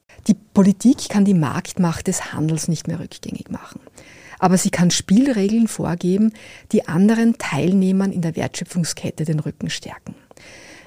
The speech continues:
Österreich hat etwa nach wie vor keine verpflichtende Herkunftskennzeichnung bei Lebensmitteln. Meiner Meinung nach wäre das ein wichtiges Signal für die Stärkung der Landwirte, der Produzenten.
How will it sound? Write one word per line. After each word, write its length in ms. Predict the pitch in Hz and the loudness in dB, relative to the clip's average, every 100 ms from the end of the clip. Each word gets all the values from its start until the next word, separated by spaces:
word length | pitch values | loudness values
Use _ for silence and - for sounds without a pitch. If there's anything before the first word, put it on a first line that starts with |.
| - | 0
Österreich 640 | 233 - 269 254 254 - 208 | 2 2 2 2 0 -6 -8
hat 160 | 220 | -6
etwa 260 | - - 214 | -6 -2 2
nach 460 | 185 151 160 226 | 2 2 -2 -2
wie 80 | 247 | -2
vor 380 | - 165 170 202 | -2 -2 0 0
keine 420 | - 170 156 208 | -2 -2 0 0
verpflichtende 600 | 196 180 180 165 - 170 | -2 -4 -4 -4 -2 -2
Herkunftskennzeichnung 1080 | 156 165 - - - - - - - - - | -2 -6 -10 -14 -14 -12 -12 -10 -12 -12 -12
bei 100 | - | -10
Lebensmitteln. 680 | - - - - - - - _ - - - - _ - | -10 -10 -10 -10 -10 -10 -10 _ -20 -20 -20 -20 _ -4
Meiner 200 | 165 214 | 2 4
Meinung 260 | 202 208 | 4 4
nach 220 | 208 202 170 | 4 2 0
wäre 220 | 156 190 | 0 0
das 140 | 196 | -2
ein 200 | - 165 | 0 2
wichtiges 420 | 208 - 208 214 | 0 0 0 0
Signal 520 | 208 - 165 139 160 196 - - - - | -2 -2 -2 -2 -4 -4 -10 -20 -20 -2
für 120 | 185 | 2
die 100 | 180 | 2
Stärkung 680 | - 247 147 160 202 196 190 | 0 -2 -2 -2 -2 0 0
der 120 | 175 | -2
Landwirte, 600 | 147 170 196 - 196 190 | -2 -2 -4 -2 -2 -2
der 120 | 185 | -4
Produzenten. 720 | - 180 180 - 113 - - | -4 -4 -4 -6 -6 -8 -12